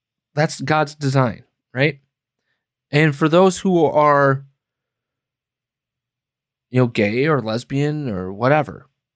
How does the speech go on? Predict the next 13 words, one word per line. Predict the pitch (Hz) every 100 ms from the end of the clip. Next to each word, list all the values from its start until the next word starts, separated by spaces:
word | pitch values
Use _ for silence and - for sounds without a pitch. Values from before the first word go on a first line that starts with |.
| _ _ _
okay? | - 117 135 - _ _ _ _ _ _ _ _ - 135
Here's | 175 208
what | 220
I |
will | 196 160 180
say | 180 147
to | 139 120
you. | 85 - _ _ _ _ _ _ _ _ _ _ _ _ _ _ _ _ _ -
Can | - 175 180
you | 180
love | 151 139
a | 147
child? | 139 127 165 247 262